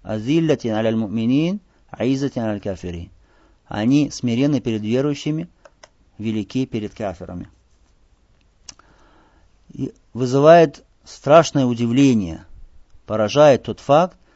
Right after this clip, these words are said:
что некоторые, которые считают себя призывающими к Аллаху, не считают иудеев и христианов не-, и христиан неверными. Является постулатом,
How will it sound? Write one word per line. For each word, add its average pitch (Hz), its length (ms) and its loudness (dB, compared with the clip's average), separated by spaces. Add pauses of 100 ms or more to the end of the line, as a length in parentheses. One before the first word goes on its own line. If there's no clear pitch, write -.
(220)
что - 220 -8
некоторые, 123 400 0
которые 113 400 -4
считают 123 480 -4
себя 104 180 -6
призывающими 107 680 -4
к 87 100 -14
Аллаху, 131 500 -4 (1400)
не 135 120 0
считают 147 500 4
иудеев 127 380 0
и - 20 -6
христианов 113 520 -4
не-, 104 220 -8
и 104 60 -18
христиан 123 440 -4
неверными. 90 640 -4 (2250)
Является 139 580 4
постулатом, 113 840 -2